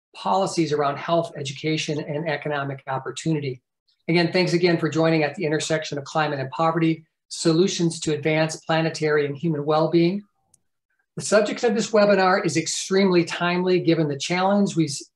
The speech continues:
challenges we've seen, um, in global development over the past couple of years due to covid and conflict and climate change. And over the next hour, we're gonna highlight some of the current problems we're facing around the world on climate and poverty.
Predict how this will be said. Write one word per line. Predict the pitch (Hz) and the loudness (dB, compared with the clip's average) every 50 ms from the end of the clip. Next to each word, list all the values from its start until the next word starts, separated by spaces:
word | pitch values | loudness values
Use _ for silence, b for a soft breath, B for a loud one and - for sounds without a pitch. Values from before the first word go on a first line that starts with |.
| _ | _
challenges | - - 185 190 196 202 180 165 170 131 | -6 -2 0 2 4 4 2 2 0 2
we've | 156 165 160 | 0 0 0
seen, | - - 180 175 170 170 165 165 - | 0 0 2 4 4 4 4 2 0
um, | 160 151 151 151 147 151 - | -2 0 0 0 0 -2 -4
in | 165 151 | -2 2
global | 151 170 170 151 151 151 | 4 4 6 6 4 2
development | 139 143 139 156 170 196 214 208 175 170 | 0 0 2 4 4 4 2 2 0 0
over | 156 151 147 | 0 0 -4
the | 147 | -6
past | - - 170 151 151 - - | -4 -2 -2 -2 -2 -2 -4
couple | - 214 214 196 | -4 -2 0 2
of | 190 175 | 0 2
years | 160 160 160 165 151 139 | 2 2 2 0 -2 -2
due | - 156 139 127 | -6 -6 -6 -4
to | 120 | -6
covid | - - - 180 185 180 170 175 175 170 175 147 | -6 -4 0 2 2 2 4 4 4 4 2 0
and | 131 - - _ _ _ _ _ _ _ - | -4 -8 -14 _ _ _ _ _ _ _ 0
conflict | 180 180 185 190 175 - - 190 185 180 180 - | 0 2 2 0 -2 -2 -2 0 0 0 0 -2
and | 156 147 | -6 -6
climate | - - 175 165 165 165 165 165 | -4 -2 0 0 2 2 0 -2
change. | - - - 139 139 131 127 131 - - _ _ _ _ _ _ _ _ _ - | -2 -6 -8 -8 -10 -12 -14 -16 -18 -20 _ _ _ _ _ _ _ _ _ -2
And | 180 | 0
over | 196 185 202 | 2 2 2
the | 196 196 | 2 2
next | 202 202 202 - | 2 0 0 0
hour, | 202 185 202 208 202 190 | 2 4 4 6 4 4
we're | 170 165 | 4 2
gonna | 190 196 170 | 2 0 0
highlight | 139 - - 196 202 220 214 196 175 185 185 | -2 -4 -4 -4 -2 0 2 2 0 0 -2
some | - - 190 190 185 | -4 -2 -2 -2 0
of | 165 | 0
the | 160 156 | 0 -2
current | 151 - - 196 190 175 170 - - | -2 -2 -2 -2 0 0 -2 -6 -10
problems | - - - 240 262 262 262 233 - 190 | -8 -4 0 0 0 0 -2 -4 -6 -4
we're | 170 | -4
facing | 165 - 185 170 151 - 175 156 | -2 2 2 2 2 2 0 -2
around | 151 147 151 151 147 147 | 0 0 0 0 0 -2
the | 147 143 | -2 -4
world | 139 147 151 151 147 151 143 - | -2 0 2 2 2 0 0 -4
on | - 151 143 143 143 143 | -6 -4 -4 -4 -6 -10
climate | - - - 165 160 165 165 160 160 160 160 - _ _ _ _ _ _ _ _ _ | -14 -10 -4 -2 0 0 2 0 0 -2 -4 -8 _ _ _ _ _ _ _ _ _
and | 151 143 135 135 | -6 -6 -6 -8
poverty. | - - - 202 214 208 170 160 143 139 135 131 - | -10 -6 -2 0 0 2 0 0 -2 -4 -6 -8 -10